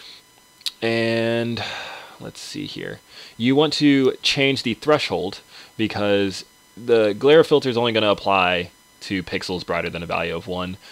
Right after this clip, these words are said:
We don't have any of those pixels in our image because we're, we're, we're doing this linearly. So, um, you have to change this. So if you want it to affect the whole image, go to zero. And now it's going to affect everything. Cool. Um,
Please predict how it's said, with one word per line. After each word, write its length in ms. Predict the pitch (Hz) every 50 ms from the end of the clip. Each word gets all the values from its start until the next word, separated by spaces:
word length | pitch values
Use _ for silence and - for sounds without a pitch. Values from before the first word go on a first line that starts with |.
| - - -
We 80 | 202
don't 120 | 233 233 180
have 200 | 180 185 180 170
any 80 | 151
of 60 | 123
those 140 | 107 101 -
pixels 360 | - 107 98 - 101 95 87
in 60 | 92 92
our 80 | 95
image 260 | 104 101 90 - -
because 300 | - 110 - 104 95 90
we're, 300 | 95 98 95 92 90 87 - - -
we're, 140 | 104 98 90 82 -
we're 260 | - 95 98 92 92
doing 360 | 90 - - - 95 92 92
this 180 | 90 87 85 -
linearly. 560 | 98 92 90 90 87 85 87 92 95 95 95 - - - - - - - -
So, 480 | - - - 104 98 95 92 92 87 - _ _ _ _ _
um, 460 | - 95 95 92 90 87 85 85 120 - _ -
you 140 | 107 110
have 100 | 117 113
to 80 | - 107
change 340 | - - 98 87 85 - -
this. 260 | - 65 71 - - - - - - -
So 200 | - 127 123 123
if 200 | - 113 - -
you 60 | 127
want 140 | 131 147 151
it 80 | 143
to 80 | - 180
affect 220 | - - - -
the 60 | - -
whole 160 | 143 147 147
image, 360 | 143 143 143 135 - - - - - _ -
go 100 | - 139
to 80 | 117
zero. 300 | 95 92 87 - - - - - _ _ - - - - _ _
And 360 | - 151 151 151 147 143 143
now 160 | 139 139 131 127
it's 100 | 120 -
going 180 | 127 113 110 101
to 60 | 107
affect 460 | 95 - 101 95 90 - - - - - _ _ _ _ _ _ -
everything. 420 | 85 - - - - - - - - _ _ _ _ _ _ _ _ _
Cool. 280 | - - 50 50 - - _ _ _ _ - - - - - - - - _
Um, 580 | - 101 110 110 110 107 101 95 87 87 87